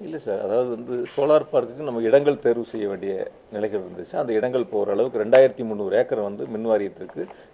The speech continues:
மாவட்ட ஆட்சித்தலைவர் மூலமாக இடங்கள் அனுப்பப்பட்டிருக்கின்றன. சில இடங்கள் வந்து மின் வாரியத்திற்கு நிலம் உரிமை மாற்றம் செய்யப்பட்டிருக்கின்றன. சில இடங்கள் உரிமை மாற்றம் செய்யக்கூடிய பணிகளை முன்னெடுத்திருக்கின்றோம்.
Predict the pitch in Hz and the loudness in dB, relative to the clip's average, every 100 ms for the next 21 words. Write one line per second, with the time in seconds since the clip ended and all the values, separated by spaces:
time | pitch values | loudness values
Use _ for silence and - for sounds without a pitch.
0 | - 110 123 110 110 107 - 101 98 98 | -2 2 2 4 2 0 -4 -2 -2 -4
1 | 98 104 110 113 101 101 95 92 113 104 | -4 -4 -4 -4 -2 -2 -4 -4 -6 -6
2 | 101 92 90 90 104 214 - _ - 143 | -6 -8 -10 -10 -10 -12 -16 _ -2 6
3 | 143 151 165 147 135 147 165 131 147 139 | 8 8 6 4 2 0 0 0 2 4
4 | 120 117 131 151 117 120 139 - 117 127 | 4 -2 -4 -2 -2 2 2 2 -4 -2
5 | 143 127 107 107 95 113 101 101 92 101 | -2 -2 -2 -2 -4 -6 -6 -6 -6 -6
6 | 160 143 127 135 123 131 127 113 104 98 | -6 -2 -2 0 0 -2 -4 -4 -6 -6
7 | 104 98 95 92 107 110 113 95 95 104 | -6 -6 -6 -6 -6 -6 -4 -6 -6 -4
8 | 113 101 95 90 90 143 | -4 -4 -6 -10 -10 -10